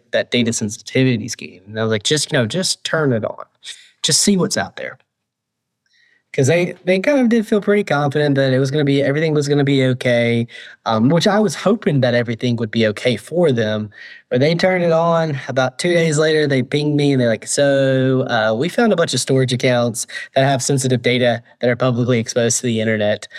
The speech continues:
How do we get this remediated?" As somebody who used to be on the incident response team,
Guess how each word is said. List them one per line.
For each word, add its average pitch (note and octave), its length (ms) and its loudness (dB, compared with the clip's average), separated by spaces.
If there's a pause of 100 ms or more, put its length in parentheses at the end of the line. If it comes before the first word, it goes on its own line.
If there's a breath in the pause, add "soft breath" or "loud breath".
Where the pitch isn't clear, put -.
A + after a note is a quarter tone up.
(240 loud breath)
How - 100 0
do F3 80 2
we D3+ 80 0
get C#3+ 120 0
this - 160 -4
remediated?" A2 640 -2 (580 loud breath)
As D3 300 2
somebody G#3 380 2
who D3+ 80 -2
used D3 380 2
to D#3+ 60 -2
be D3+ 140 2
on C#3 140 2
the C3+ 120 2
incident C3 320 0
response C#3+ 460 -2
team, C#3 500 2